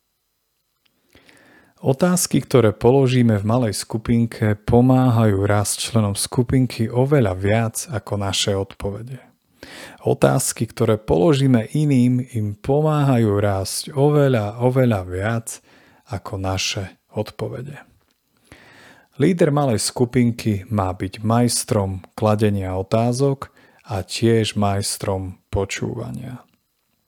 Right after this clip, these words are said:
Aj svätý Pavol nás k tomu povzbudzuje, keď hovorí: „Každý človek má byť rýchly, keď treba počúvať, ale pomalý do reči.“ Máme byť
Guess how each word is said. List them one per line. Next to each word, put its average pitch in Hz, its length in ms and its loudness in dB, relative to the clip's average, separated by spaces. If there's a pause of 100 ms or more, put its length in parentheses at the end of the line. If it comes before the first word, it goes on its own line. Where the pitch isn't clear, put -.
(880)
Aj 110 160 -2
svätý 147 400 0
Pavol 110 400 2
nás 101 320 0
k - 80 -10
tomu 104 240 4
povzbudzuje, 101 800 -2
keď 104 320 0
hovorí: 95 480 -4 (560)
„Každý 135 480 2
človek 120 560 2
má 101 160 2
byť 98 240 -4
rýchly, 120 560 0
keď 110 160 -4
treba 113 320 -2
počúvať, 139 960 -2
ale 95 240 -4
pomalý 98 560 0
do 92 160 -2
reči.“ 95 400 -10 (1200)
Máme 117 400 2
byť - 480 -6